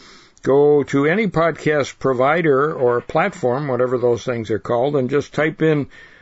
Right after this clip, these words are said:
Outdoors Radio, and, uh, our show should come up in the, in the first half a dozen or so. Anyway, joining us once again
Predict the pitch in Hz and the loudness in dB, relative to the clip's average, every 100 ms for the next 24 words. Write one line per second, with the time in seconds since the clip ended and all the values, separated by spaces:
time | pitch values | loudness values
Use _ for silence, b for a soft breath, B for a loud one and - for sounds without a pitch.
0 | B - 139 170 170 165 123 147 202 190 | B -2 -2 2 2 2 2 2 2 2
1 | 143 135 175 165 147 151 147 147 143 160 | 2 2 2 2 0 0 0 0 0 0
2 | 175 185 185 - 127 - 151 190 - 123 | 0 0 0 0 -4 -2 -2 -2 -2 -4
3 | 123 123 131 123 127 147 139 - 135 - | -4 -4 -4 -6 -4 -2 -2 -2 -4 -4
4 | 123 139 135 117 110 - - B B B | -4 -4 -4 -8 -10 -8 -10 B B B
5 | B - 277 330 269 170 123 151 233 311 | B -2 0 2 2 0 0 0 0 0
6 | 285 170 147 - 156 220 202 202 151 131 | 0 0 0 0 0 0 -2 0 0 2
7 | 196 | -2